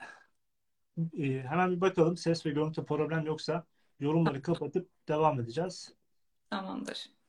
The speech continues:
Speaker 1: E, bize birisi yazarsa seviniriz arkadaşlar. Sonra, e, bütün böyle videoları falan çekip sessiz bir video falan oluyor. Bir tane, bir tanesini öyle yaşadım.
Speaker 2: Öyle mi?
Speaker 1: Evet, evet. Gerçekten büyük problem oluyor bizim için de.
Speaker 2: Evet,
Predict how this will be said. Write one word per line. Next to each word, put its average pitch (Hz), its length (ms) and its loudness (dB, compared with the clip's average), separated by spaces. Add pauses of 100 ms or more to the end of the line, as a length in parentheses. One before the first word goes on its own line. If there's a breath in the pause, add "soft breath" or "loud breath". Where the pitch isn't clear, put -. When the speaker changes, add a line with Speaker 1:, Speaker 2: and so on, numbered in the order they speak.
Speaker 1:
E, 127 60 -10 (1500)
bize 165 280 4
birisi 180 260 6
yazarsa 180 380 6
seviniriz 175 460 6
arkadaşlar. 135 680 -2 (400)
Sonra, 160 520 0 (180)
e, 147 40 -6 (300)
bütün 139 360 2
böyle 143 220 6
videoları 147 400 4
falan 143 220 4
çekip 151 360 -4 (220)
sessiz 143 460 -2
bir 143 140 2
video 139 240 2
falan 143 240 4
oluyor. 160 180 -2
Bir 139 160 -6
tane, 165 200 4
bir 165 280 -2
tanesini 160 340 0
öyle 160 280 2
yaşadım. 160 360 -2 (440)
Speaker 2:
Öyle 285 320 10
mi? 202 560 2
Speaker 1:
Evet, 165 160 0
evet. 147 220 0
Gerçekten 139 380 -2
büyük 147 300 -6
problem 143 360 -2
oluyor 127 300 -2
bizim 120 160 -2
için 123 260 -8
de. 123 120 -8 (420)
Speaker 2:
Evet, 190 260 -2